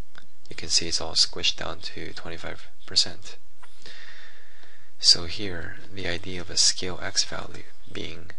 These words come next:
two means twice as large. So this goes beyond the screen. And if I change this value to zero point one, and you can see when I run it, it's very small.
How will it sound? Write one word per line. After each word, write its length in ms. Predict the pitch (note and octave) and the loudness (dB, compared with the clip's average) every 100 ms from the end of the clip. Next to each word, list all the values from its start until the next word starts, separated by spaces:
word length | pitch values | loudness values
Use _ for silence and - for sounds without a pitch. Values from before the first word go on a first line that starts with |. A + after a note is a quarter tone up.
| - - | -2 0
two 480 | - - B2+ F#2 G#2 - | 0 0 0 -2 -2 0
means 460 | F2+ E2 E2+ - - | 0 0 0 0 0
twice 360 | - F#2+ G2+ F#2 | -2 0 0 0
as 160 | E2 | 0
large. 420 | C#2+ G#1 - - - - - - - - - | -2 -2 0 0 0 -2 -2 0 0 0 0
So 320 | - E2+ D#2+ | 0 -2 -2
this 200 | E2 - | 0 2
goes 260 | - E2+ E2 | 2 -2 -2
beyond 420 | - F2 F2 G2 | -2 -2 -2 -2
the 60 | F#2 | 0
screen. 440 | - - - F#2+ - - - - - - - - | 0 0 -2 -2 -2 -2 -2 -2 -2 -2 -2 -2
And 140 | F2+ | -2
if 180 | F2 - | -2 -2
I 120 | E2+ | -2
change 360 | - F#2 F2 F2+ | -2 -2 -2 0
this 160 | F2 | 0
value 440 | - E2 E2 E2+ E2 | 0 -2 -2 -2 -2
to 480 | - - E2+ E2 D#2+ - | -2 -2 -2 -2 -2 -2
zero 240 | F#2+ F2+ E2+ | -2 -2 -2
point 400 | - F2 D#2+ - | -2 -2 -2 -2
one, 460 | F2+ F#2+ G2+ F#2 G2 - - - - - - - | -2 -2 -2 -2 -2 -2 -2 -2 -2 -2 -2 -2
and 120 | F2+ | -2
you 60 | F2+ | -2
can 140 | E2 | 0
see 360 | - - F2+ E2+ | 2 2 2 0
when 120 | E2+ | -2
I 60 | |
run 260 | E2 F2 F#2+ | -2 -2 -2
it, 120 | F2 | -2
it's 140 | - - | -2 -2
very 180 | F2 D#2+ | 0 0
small. 480 | - F2+ E2 E2 | 0 0 -2 -2